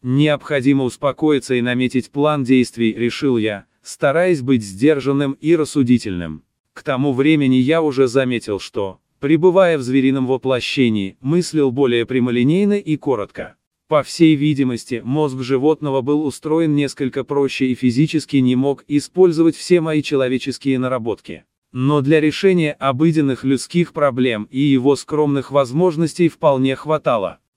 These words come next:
Позже я заподозрил, что, находясь в теле пантеры, не сумел бы решить и простого дифференциального уравнения, даже обложившись всевозможными справочниками. Но я так и не собрался проверить это предположение на практике.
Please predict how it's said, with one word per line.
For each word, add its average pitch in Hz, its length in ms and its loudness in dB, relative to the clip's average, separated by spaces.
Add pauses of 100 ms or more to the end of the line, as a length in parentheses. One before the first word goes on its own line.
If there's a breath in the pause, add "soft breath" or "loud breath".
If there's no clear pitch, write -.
Позже 185 380 4
я 180 120 4
заподозрил, 135 720 0
что, 110 360 -8
находясь 127 540 -2
в - 60 -20
теле 135 280 -2
пантеры, 120 720 -4
не 147 180 -2
сумел 190 400 -2
бы 165 140 2
решить 160 400 -2
и - 20 -2
простого 131 500 -4
дифференциального 120 800 -2
уравнения, 127 840 -2
даже 165 380 2
обложившись 147 680 0
всевозможными 120 800 -4
справочниками. 104 920 -8 (280)
Но 131 300 0
я 160 200 2
так 160 300 0
и 139 120 -2
не 143 120 4
собрался 151 580 0
проверить 123 520 0
это 120 240 -6
предположение 117 840 -2
на 139 160 -2
практике. 110 720 -8